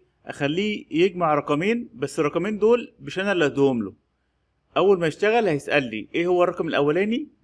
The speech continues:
وبعد كده يسألني إيه هو الرقم التاني، وبعد كده يجمعهم ويجيب لي رسالة كده إن، إن ر-، واحد زائد واحد بيساوي اتنين.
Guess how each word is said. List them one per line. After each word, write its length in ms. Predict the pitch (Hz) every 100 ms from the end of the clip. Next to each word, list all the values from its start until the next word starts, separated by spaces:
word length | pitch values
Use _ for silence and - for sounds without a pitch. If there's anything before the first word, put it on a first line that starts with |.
| _ _ -
وبعد 240 | 123 127
كده 180 | - 175
يسألني 320 | 170 143 185
إيه 80 | 147
هو 200 | 185 180
الرقم 260 | 175 175 170
التاني، 540 | - 202 233 285 - _ _ _ _ _ _
وبعد 320 | 151 147 143
كده 200 | 151 196
يجمعهم 640 | 202 165 208 - 254 254 -
ويجيب 420 | 151 147 147 196
لي 100 | 175
رسالة 280 | 151 190 190
كده 400 | 202 214 220 - _ -
إن، 240 | 143 139
إن 320 | - 139 135
ر-، 200 | 139 143 -
واحد 380 | 147 190 185 139
زائد 240 | 139 135
واحد 320 | 156 180 175
بيساوي 260 | 135 156 151
اتنين. 360 | 131 107 90